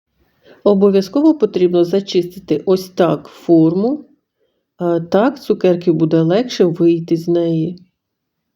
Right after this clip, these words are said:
Після цього на двадцять хвилин залиште форму в холодильнику.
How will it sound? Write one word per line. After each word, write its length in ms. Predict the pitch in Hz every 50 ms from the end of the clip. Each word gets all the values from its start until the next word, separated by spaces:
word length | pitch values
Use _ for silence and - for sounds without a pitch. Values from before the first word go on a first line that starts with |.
| _ _ _ _ _ _ _ _ _ _ _ _ _ _ _ _ _ _ _ _ _
Після 360 | - 220 196 - - 214 208
цього 380 | 202 - - 202 196 185 185 180
на 160 | 180 190 190
двадцять 560 | 180 185 175 185 185 175 170 175 180 165 170
хвилин 600 | - - 185 180 180 180 185 220 277 339 339 302
залиште 600 | 226 220 196 175 170 185 226 294 - - - 185
форму 460 | 190 185 - 196 214 240 240 240 233
в 100 | 226 233
холодильнику. 1080 | - - - 208 208 226 220 190 175 175 160 160 160 160 156 156 160 - 165 160 175 170